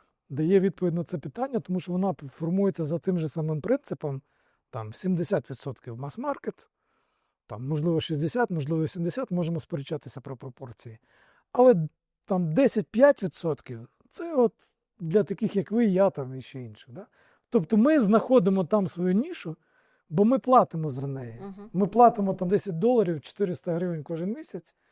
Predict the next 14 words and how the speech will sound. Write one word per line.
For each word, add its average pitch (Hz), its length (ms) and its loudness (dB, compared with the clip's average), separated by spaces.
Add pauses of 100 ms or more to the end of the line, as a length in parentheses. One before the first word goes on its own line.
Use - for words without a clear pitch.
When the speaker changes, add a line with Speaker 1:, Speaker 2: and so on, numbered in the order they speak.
(420)
Speaker 1:
і 165 80 -2
ми 247 520 4
знаходимо 190 560 2
ті - 140 -4
перлини 233 640 0
для 165 240 0
нас, 208 320 0
для 160 260 -6
себе. 117 460 -12
Розумієте? 156 600 -6 (420)
Це 254 160 -2
більш 202 260 0
чесно, 202 580 -2 (500)
ніж 180 500 0